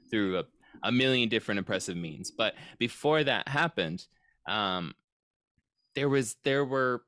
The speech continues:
all sorts of systems that were documented really well by monks and documented by folks, um,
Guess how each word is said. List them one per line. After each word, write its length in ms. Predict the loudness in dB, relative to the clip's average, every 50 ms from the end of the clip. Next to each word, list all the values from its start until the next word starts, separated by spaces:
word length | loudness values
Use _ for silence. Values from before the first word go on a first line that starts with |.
| _ _
all 420 | 0 2 4 6 6 6 4 4 2
sorts 440 | 2 0 2 2 2 2 0 0 -2
of 140 | -2 -2
systems 560 | -2 -2 -2 -2 -2 -6 -6 -8 -6 -8 -6 -4
that 300 | -2 -2 -2 -2 -2 -2
were 100 | -2 -2
documented 580 | 0 0 -2 -2 -2 -2 -4 -4 -2 -2 -4 -4
really 200 | -6 -6 -6 -6
well 220 | -6 -6 -6 -8 -8 -8
by 120 | -10 -10
monks 600 | -8 -6 -4 -2 0 0 0 0 -2 -2 -4 -6 -6
and 100 | -4 -4
documented 500 | -4 -4 -4 -4 -4 -2 -2 -2 -2 -2
by 120 | -2 -4 -4
folks, 420 | -2 -2 -2 -2 -2 -4 -6 -4
um, 320 | -4 -4 -2 -4 -4 -6